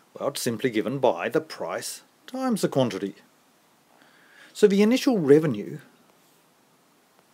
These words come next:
at price P naught and quantity Q naught for monopoly is simply the black shaded area.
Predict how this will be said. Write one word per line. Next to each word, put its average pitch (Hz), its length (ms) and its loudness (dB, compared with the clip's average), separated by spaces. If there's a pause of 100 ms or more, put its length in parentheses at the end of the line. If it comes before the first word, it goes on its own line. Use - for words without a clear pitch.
(1000)
at - 140 -20
price 107 300 -6
P 165 160 0
naught 135 280 0
and 139 100 -8
quantity 107 360 -8
Q 254 260 -4
naught 120 300 0 (1080)
for 139 120 -4
monopoly 104 600 -10
is 208 140 -8
simply 113 320 -2
the 120 120 0
black 95 340 -8
shaded 95 380 -8
area. 110 380 2